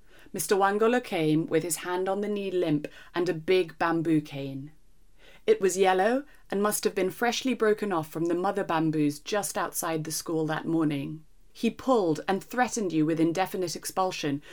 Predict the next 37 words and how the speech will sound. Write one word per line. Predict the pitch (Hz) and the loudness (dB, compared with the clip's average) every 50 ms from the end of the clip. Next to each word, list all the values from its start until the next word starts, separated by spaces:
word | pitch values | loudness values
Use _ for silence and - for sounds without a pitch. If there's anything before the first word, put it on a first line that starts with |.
| - - - | -18 -16 -12
before | - 202 - 214 214 | -8 0 6 6 6
you | 214 208 202 202 | 6 6 2 2
let | 208 208 196 - - 170 160 - | 2 2 2 0 -2 -10 0 8
big | - 233 233 220 - | 10 10 10 10 6
sand | - - - - 233 214 220 220 202 190 - | 0 0 0 2 4 4 4 4 2 2 2
earth | - 185 190 185 - | 2 0 0 0 -6
paste | - - 190 185 160 - - | -6 -4 -2 -2 -2 -4 -8
Juma | - - 180 175 180 175 | -4 -2 -2 0 0 -2
go. | 156 156 160 156 143 139 135 147 160 - - - - - - - - - - - - - - - | -2 -2 -2 -4 -4 -4 -6 -10 -14 -18 -20 -20 -20 -20 -20 -20 -20 -20 -20 -20 -20 -20 -10 -2
Both | - 254 277 262 - | 2 2 2 2 2
you | 226 226 220 208 208 220 226 - - - | 2 4 4 6 6 4 2 0 -4 -2
and | 196 196 214 208 | -2 0 0 -2
Juma | - 202 185 170 160 151 160 160 - - - - - | -2 -2 0 0 0 0 -2 -4 -8 -14 -20 -18 -6
got | - - 214 202 | 0 0 2 2
off | 214 202 - - | 2 0 0 0
with | 196 190 | 0 0
a | 190 180 | 0 0
two-week | - - - 214 196 190 180 - | 0 -2 -2 -2 -2 -2 -4 -4
suspension. | - 175 160 - - 196 180 180 156 - - 147 139 147 160 - - - - - - - - - - - - - - - | -4 -2 -2 -2 -2 -2 -2 -2 -4 -4 -6 -4 -4 -6 -6 -10 -16 -20 -20 -20 -20 -20 -20 -20 -20 -20 -20 -16 -8 2
It | 208 | 8
was | 202 220 214 | 10 10 10
explicitly | 226 220 - - - - 262 285 285 277 - 240 - 208 190 | 10 6 4 0 2 4 6 6 6 6 4 -2 0 0 0
stated | 180 - - 214 196 190 185 185 175 165 | 0 0 0 0 0 0 0 0 0 2
in | 160 165 | 2 2
the | 165 | 2
school | 160 160 - - 180 160 160 160 | 0 0 0 0 0 2 2 0
rules | 170 190 180 165 156 147 151 151 - - - - - | 0 0 2 2 2 2 0 -4 -8 -16 -20 -12 -4
that | - 185 - | -2 -2 0
no | - 185 190 202 208 214 208 208 202 | 0 0 2 4 6 6 8 8 8
one | 185 175 147 143 147 | 6 6 4 4 2
should | 160 - - 139 - | 0 -2 -6 -8 -8
fight. | - - 151 135 131 - - - - - - - - - - - - - - - - - - | -6 -4 -4 -4 -4 -6 -10 -12 -16 -16 -16 -20 -20 -20 -20 -20 -20 -20 -20 -20 -20 -10 -4
You | 190 196 | -4 -2
had | 170 185 196 165 156 - | -2 -2 -4 -6 -4 0
broken | 175 190 202 202 202 202 - 208 190 180 175 - | 2 4 6 6 6 4 2 -4 -4 -4 -6 -6
the | 165 156 165 160 | -4 -2 0 0
rules. | 156 170 165 156 151 - - - - 151 - - - | 0 2 2 2 2 0 -2 -6 -10 -12 -14 -14 -16